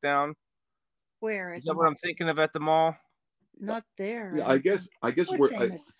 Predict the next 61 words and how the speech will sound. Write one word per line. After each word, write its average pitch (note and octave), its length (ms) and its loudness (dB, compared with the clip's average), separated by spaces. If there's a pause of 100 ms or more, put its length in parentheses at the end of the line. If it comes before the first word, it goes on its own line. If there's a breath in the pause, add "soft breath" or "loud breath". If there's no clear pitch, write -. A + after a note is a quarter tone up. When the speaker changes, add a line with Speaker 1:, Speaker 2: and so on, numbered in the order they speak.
Speaker 3:
I D3+ 80 2
guess F#3 240 4
it E3 60 2
was C3+ 120 4
on C3 160 2
Dawn A#2+ 220 4
of G2+ 100 4
the G2+ 100 4
Dead, A2+ 260 4
right? F2 180 4
Do F2+ 60 -4
you F2+ 60 2
mean F#2 120 0
with F2 120 -2
the E2+ 80 -6
steps, - 440 -2
where C3+ 100 -2
the C3 140 0
entrance, A#2 380 -4
the F2+ 80 -4
mall F2 200 2
entrance? F3 160 2
Speaker 1:
Yeah, C#3 260 8
the, C#3+ 200 -4
the C#3+ 220 0
mall D#3 360 4
entrance. C#3+ 480 -2
Was C#3+ 120 -6
that A#3 160 2
steps - 360 0
going G3+ 360 2
down? G3+ 440 2 (720)
Speaker 3:
Uh, C3 380 6
Speaker 2:
Yeah. G#2 40 -4 (220 loud breath)
Speaker 3:
I B2 80 -4
don't D3 160 0
know C3 140 0
if - 100 -6
there's F#2+ 220 0
steps. B2 260 -2
Speaker 2:
There's A3+ 220 -4
steps A3 340 -6
inside F#3+ 640 -6
the F#3 100 -4 (320)
Speaker 3:
Yeah, F#2 220 4
I'm C3+ 200 6
not F3 140 8
Speaker 2:
mall. - 120 -4
Speaker 3:
sure E3 180 8
Speaker 2:
I, - 20 8
I B2+ 40 4
Speaker 3:
exactly A2+ 380 2
Speaker 2:
don't F#2+ 120 2
Speaker 3:
where. G#2+ 240 4
Speaker 2:
know. F#2 180 2
Speaker 3:
You A#2 120 2
know, A#2 40 4
there's, D#3+ 180 4
like, D3+ 160 2
five A2+ 300 -4
different G#2+ 320 -8